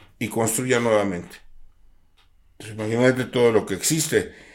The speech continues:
Lo que era la morgue del terremoto del ochenta y cinco era el, eh, el estadio del Seguro Social, lo que hoy se conoce como Plaza Delta. Ahí llegó todos los cadáveres, ahí estaban.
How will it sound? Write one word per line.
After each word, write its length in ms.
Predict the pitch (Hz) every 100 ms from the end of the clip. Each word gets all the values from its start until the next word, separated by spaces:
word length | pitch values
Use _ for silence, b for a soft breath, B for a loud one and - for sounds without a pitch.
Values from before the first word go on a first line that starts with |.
| B
Lo 200 | 95 110
que 120 | -
era 180 | 139 156
la 180 | 135 117
morgue 600 | 120 135 147 147 139 127
del 220 | 107 104
terremoto 540 | 104 107 107 117 120 127
del 180 | 123 120
ochenta 500 | 117 127 117 117 117
y 80 |
cinco 580 | 110 151 135 - 131 - _ _ _ _ _
era 300 | - 117 120 120
el, 600 | 117 101 104 101 98 101
eh, 600 | 101 101 101 98 98 95 95
el 100 | 101
estadio 420 | 95 117 113 120
del 140 | 104
Seguro 380 | 95 104 110 113
Social, 360 | 113 127 135 139
lo 180 | 113 101
que 140 | 107
hoy 160 | 110 120
se 160 | 127
conoce 380 | 120 113 104 110
como 280 | - 92 85
Plaza 360 | 95 92 - 110
Delta. 480 | 131 127 - - _ _ _ _ _ _ _ _ _ _ _ _ _
Ahí 180 | - 113
llegó 340 | 143 139 143 -
todos 280 | 170 185
los 140 | 156 -
cadáveres, 460 | 123 127 170 160 143
ahí 60 |
estaban. 380 | 123 123 90 -